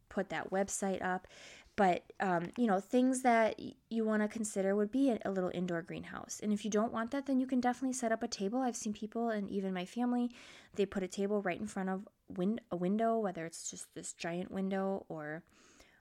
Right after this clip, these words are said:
you know, whatever. I mean, you, you can just, you know, find tons of different ways to get them access to light. Um, I don't typically do that. I have a big window right in the front,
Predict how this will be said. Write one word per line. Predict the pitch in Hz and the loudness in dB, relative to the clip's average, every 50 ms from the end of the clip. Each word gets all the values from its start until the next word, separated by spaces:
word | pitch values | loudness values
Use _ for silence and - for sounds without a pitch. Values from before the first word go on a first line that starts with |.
| _ _ - | _ _ -8
you | - 214 175 | -4 -4 -2
know, | - - - | -4 -4 -8
whatever. | - - 202 196 196 190 208 240 226 - - - | -10 -8 0 2 4 6 6 6 4 2 0 0
I | 175 | -2
mean, | 175 175 170 175 | -2 -2 -2 0
you, | 175 185 196 196 - | 0 0 0 0 -2
you | - 190 202 | -4 -4 -6
can | 202 - 214 202 190 | -4 -2 -2 -2 -2
just, | 196 196 185 185 185 - - - - - _ _ _ _ _ _ _ _ _ _ - _ _ _ _ _ _ _ _ _ - | 0 0 -2 -2 -2 -4 -8 -10 -16 -20 _ _ _ _ _ _ _ _ _ _ -20 _ _ _ _ _ _ _ _ _ -12
you | 190 175 | -12 -12
know, | 160 - | -10 -12
find | - - 180 185 190 190 - | -10 -6 -2 -2 -2 -4 -6
tons | - - - 233 226 233 | -10 -6 -2 0 0 0
of | 220 | 0
different | 208 214 208 196 - 165 | 0 -2 -2 -4 -8 -6
ways | 160 160 160 - | -6 -6 -6 -8
to | - 175 | -10 -8
get | 170 - 151 - | -8 -8 -8 -8
them | - 160 156 160 - | -8 -10 -8 -8 -8
access | 151 151 - - - - - - - | -8 -8 -8 -10 -10 -8 -10 -10 -10
to | - - | -10 -12
light. | - 151 151 - _ - - - - - - - - - - | -12 -12 -12 -14 _ -20 -20 -20 -20 -20 -20 -20 -14 -4 0
Um, | 190 180 175 170 170 165 - - _ _ _ _ _ - _ - | 0 2 2 0 -2 -4 -6 -10 _ _ _ _ _ -20 _ -2
I | - 190 196 202 196 202 208 190 - _ _ _ _ _ _ _ _ _ _ _ _ _ - | 0 4 4 6 6 4 2 0 -6 _ _ _ _ _ _ _ _ _ _ _ _ _ 0
don't | 196 185 180 202 208 - _ _ - | 2 2 2 2 -2 -6 _ _ -10
typically | - - 240 240 254 254 262 262 247 | -4 -4 -2 -2 0 -2 0 -2 -2
do | 262 254 254 247 | 0 -2 0 2
that. | 262 262 254 | 2 2 2
I | 226 | 2
have | 202 180 175 170 180 | 0 0 -2 -2 0
a | 190 | 0
big | 196 - 196 196 | 0 0 0 0
window | 202 202 202 202 214 208 | 2 0 2 2 2 2
right | 202 202 180 170 - | 2 2 -2 -2 -2
in | 202 | -4
the | 202 196 | -6 -6
front, | - - 185 185 208 233 | -6 -6 -4 -4 -4 -4